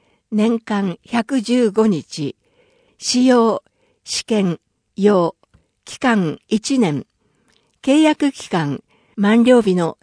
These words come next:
三十日前までに双方異議なければ契約期間の定めなし。時間外労働あり、月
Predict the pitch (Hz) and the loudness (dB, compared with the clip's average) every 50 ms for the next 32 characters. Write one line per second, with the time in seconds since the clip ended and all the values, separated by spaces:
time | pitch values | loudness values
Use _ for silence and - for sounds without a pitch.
0 | _ _ - - 254 269 285 277 - 285 269 269 269 269 254 - 262 240 240 247 | _ _ -8 -4 -2 0 0 2 2 2 2 2 2 0 0 0 0 0 2 2
1 | 247 240 208 185 175 165 165 160 160 160 160 - - _ _ _ _ _ - - | 2 0 0 0 0 0 -2 -2 -2 -4 -6 -8 -12 _ _ _ _ _ -4 -2
2 | 320 330 320 - - 240 220 208 185 - _ 254 277 294 277 240 214 214 208 - | 0 0 0 2 2 2 4 4 2 0 _ -2 0 0 2 2 2 2 0 0
3 | 190 165 160 151 139 143 139 - - _ _ _ _ _ - 214 226 233 233 233 | -2 -2 -2 -2 -2 -4 -6 -6 -10 _ _ _ _ _ -2 0 2 2 2 0
4 | 226 - 226 214 - - - 220 196 175 156 151 147 - - _ _ - - 220 | 0 -2 -6 -6 -8 -8 -4 -2 -2 -2 -2 -2 -4 -6 -8 _ _ -12 -6 -6
5 | 202 196 220 220 220 214 214 196 - _ _ 160 160 180 185 - - 139 131 - | -2 0 0 2 2 2 0 0 -4 _ _ -4 -4 -4 -4 -6 -8 -12 -12 -12
6 | _ _ _ _ _ _ _ _ _ _ _ _ _ _ 180 233 233 - 330 330 | _ _ _ _ _ _ _ _ _ _ _ _ _ _ -8 -6 -4 -2 -2 -2
7 | 339 320 320 320 302 269 277 269 269 233 196 190 160 147 131 - - _ _ - | 0 0 0 0 0 0 0 0 0 0 0 0 0 0 -2 -4 -8 _ _ -4
8 | 196 214 170 151 131 - - _ _ _ _ _ _ _ - - - - 247 214 | -4 -2 -2 -4 -6 -8 -12 _ _ _ _ _ _ _ -14 -14 -8 -4 -4 -4
9 | - | -4